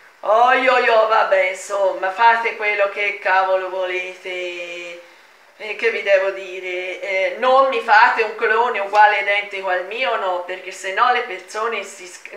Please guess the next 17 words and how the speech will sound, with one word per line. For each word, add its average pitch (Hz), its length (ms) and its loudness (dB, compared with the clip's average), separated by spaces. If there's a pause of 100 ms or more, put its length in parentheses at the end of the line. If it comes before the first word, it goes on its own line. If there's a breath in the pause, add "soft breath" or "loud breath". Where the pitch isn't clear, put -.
(140)
mi 185 100 -14
scambiano, 196 840 -2 (480 loud breath)
cioè 202 160 -2
scambiano 233 500 4
il 226 140 -8
clone 208 400 0
per 180 220 -10
me, 175 280 -14
no? 180 300 0
Come 190 360 -6
avete 185 300 -6
fatto 180 320 -8
anche 175 320 -12
con 180 180 -12
Mauri, 156 480 -6
eccetera, 170 400 -14
eccetera. - 540 -18